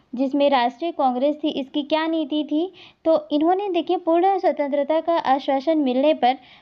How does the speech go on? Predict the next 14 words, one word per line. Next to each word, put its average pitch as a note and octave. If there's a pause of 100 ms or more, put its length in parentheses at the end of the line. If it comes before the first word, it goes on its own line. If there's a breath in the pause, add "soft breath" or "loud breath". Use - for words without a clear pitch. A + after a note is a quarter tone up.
(140 loud breath)
ब्रिटेन E4
को F4+ (140)
सहयोग C#4
दिया G#3+
था। A3+ (320 soft breath)
तो C#4+
ऑप्शन C4+
नंबर E4+ (100)
ए D#4+
इसका E4
राइट C#4+
आंसर B3
हो F#4
जाएगा। G#3+